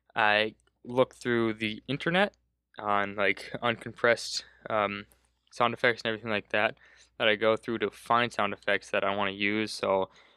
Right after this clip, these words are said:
not just off of YouTube, 'cause YouTube, uh, when you convert those to files, it compresses them, makes them sound way worse. So that's what I do. I go through, skim through the internet, see what's out there, see what's going on.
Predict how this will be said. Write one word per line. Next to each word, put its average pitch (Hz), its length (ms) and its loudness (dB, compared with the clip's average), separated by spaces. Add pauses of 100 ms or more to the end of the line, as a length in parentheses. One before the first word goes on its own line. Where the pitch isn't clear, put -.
(160)
not 107 180 2
just - 140 -4
off 107 160 2
of 107 40 -4
YouTube, 107 380 -4
'cause 104 160 -4
YouTube, 104 460 -4 (240)
uh, 107 140 -2
when 110 160 -4
you 107 80 -4
convert 113 360 0
those 117 280 4
to 110 420 0
files, 120 420 2
it 107 80 -12
compresses - 460 -2
them, 123 180 0
makes 107 200 0
them - 80 -16
sound 101 420 -4 (480)
way 107 180 4
worse. 135 460 0 (800)
So 117 400 -2
that's - 280 2
what 123 80 4
I 120 40 6
do. 120 120 4
I 113 80 6
go 110 200 0
through, 110 560 -2
skim 117 260 -6
through 113 160 -8
the 107 120 0
internet, 113 380 0 (840)
see - 120 -4
what's 127 280 4
out 123 180 2
there, 123 300 2
see - 160 -12
what's 110 160 -8
going 107 320 0
on. 120 340 2